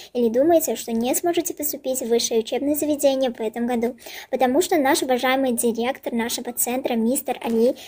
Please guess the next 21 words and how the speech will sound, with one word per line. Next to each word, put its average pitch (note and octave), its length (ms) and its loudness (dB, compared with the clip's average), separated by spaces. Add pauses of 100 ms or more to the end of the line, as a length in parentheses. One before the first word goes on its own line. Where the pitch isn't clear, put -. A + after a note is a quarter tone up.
(120)
и A#3+ 200 2
фирма D#4 400 4
Grand C4 320 0
Consulting, A#3 460 0
основанная A#3 420 -2
мистером E4+ 440 2
Али, B3 300 0
гарантирует, C#4 640 0 (180)
что - 160 -4
каждый E4+ 440 6
из C4 360 0
вас C4+ 360 2
в A#3+ 140 -2
этом C#4+ 280 2
году C#4+ 220 4
обязательно B3 680 0
станет C4 480 0
студентом B3+ 600 -2
на C#4 80 2
сто A#3+ 220 0
процентов. C#4+ 640 -2